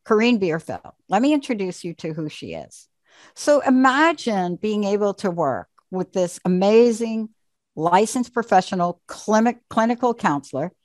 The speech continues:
Um, imagine doing that, and also somebody that understands the holistic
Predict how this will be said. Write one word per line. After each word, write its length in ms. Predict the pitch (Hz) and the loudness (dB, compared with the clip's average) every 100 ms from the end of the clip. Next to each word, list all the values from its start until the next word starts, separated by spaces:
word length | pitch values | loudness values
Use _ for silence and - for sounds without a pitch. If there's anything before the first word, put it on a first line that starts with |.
| _ _ _ | _ _ _
Um, 280 | - 214 220 - | 0 2 0 -2
imagine 640 | 233 247 277 349 339 294 | 2 4 4 2 -2 0
doing 420 | 262 254 240 220 175 | 0 0 0 -2 -2
that, 300 | 147 131 143 _ _ | -4 -4 -8 _ _
and 120 | - 240 | -2 2
also 400 | 277 320 - 294 | 2 0 -6 -6
somebody 420 | - 220 214 214 | -2 0 2 2
that 220 | 202 175 - | 2 -2 0
understands 1040 | 214 233 233 - - 196 190 170 117 147 - _ - | 0 0 -4 -6 -6 -4 -2 -4 -6 -12 -16 _ -6
the 60 | |
holistic 760 | 196 220 190 202 240 - 233 - | -2 2 2 2 2 0 -4 -6